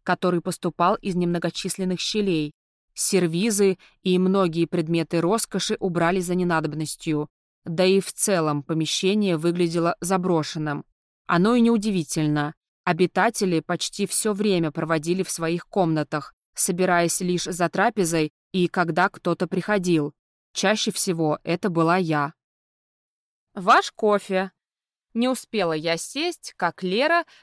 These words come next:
принесла нам по чашке весьма недурного эспрессо.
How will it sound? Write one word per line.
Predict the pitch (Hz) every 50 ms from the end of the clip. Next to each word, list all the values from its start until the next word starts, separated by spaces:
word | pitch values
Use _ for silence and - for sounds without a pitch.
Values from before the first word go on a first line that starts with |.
| _ _
принесла | - 233 240 254 247 - - 330 359 359
нам | 285 254 254 254 214
по | - 190 175
чашке | - - - 196 240 269 - - - 247
весьма | 196 202 - - - 151 156 165
недурного | 202 233 233 214 247 220 175 165 151 147 180
эспрессо. | - - - - _ - 180 160 151 143 - - - 143 165